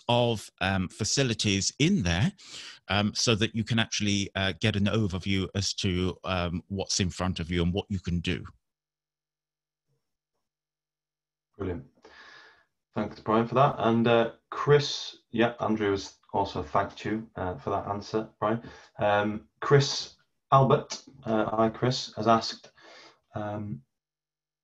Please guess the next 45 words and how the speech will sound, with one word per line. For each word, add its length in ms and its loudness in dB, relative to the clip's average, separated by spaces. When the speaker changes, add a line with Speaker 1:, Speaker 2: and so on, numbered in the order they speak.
Speaker 2:
yes, 440 2
oh, 300 2
uh, 460 8
da, 120 0
da, 100 -2
da. 180 2
Ah, 280 6
okay. 260 0
So 260 4
Chris 300 -2
has 80 0
actually 300 4
asked, 420 2
uh, 140 -4
Brian, 380 -4
if, 260 -2
if 220 -6
we 80 -2
do 180 0
run 180 0
a 40 -4
session 280 -6
like 160 -4
this 160 -12
again, 280 -4
um, 320 2
would 140 2
it 80 -2
be 80 -4
possible 640 0
to 80 -18
see 220 -4
how 180 -2
J 180 -2
S 180 -6
A 100 -4
looks 720 -2
if 140 -14
you 120 -2
were 120 0
able 160 -4
to 140 -12
share 220 -4
your 220 0
screen? 640 2